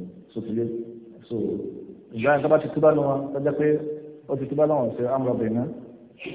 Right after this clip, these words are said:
Wọ́n lọ sọ pé, "إلا الذين تابوا من قبل أن تقدروا عليهم." Eh,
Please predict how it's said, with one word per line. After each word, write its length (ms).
Wọ́n 300
lọ 80
sọ 120
pé, 160
"إلا 280
الذين 360
تابوا 320
من 160
قبل 340
أن 600
تقدروا 460
عليهم." 400
Eh, 680